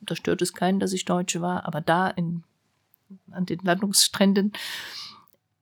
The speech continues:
wo eben auch dieses Gedenken noch sehr hoch gehalten wird und die frühere Zeit,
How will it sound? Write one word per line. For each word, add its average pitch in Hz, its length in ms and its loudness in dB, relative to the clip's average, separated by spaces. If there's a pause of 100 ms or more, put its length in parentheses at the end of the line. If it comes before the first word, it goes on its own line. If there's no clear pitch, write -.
(320)
wo 180 200 2
eben 175 200 4
auch - 200 0
dieses - 480 0
Gedenken 170 400 2
noch 170 100 -2
sehr 170 200 2
hoch 185 180 4
gehalten 165 400 -2
wird - 240 -2
und 170 160 -4
die 156 180 0
frühere 165 400 -4
Zeit, 170 420 -2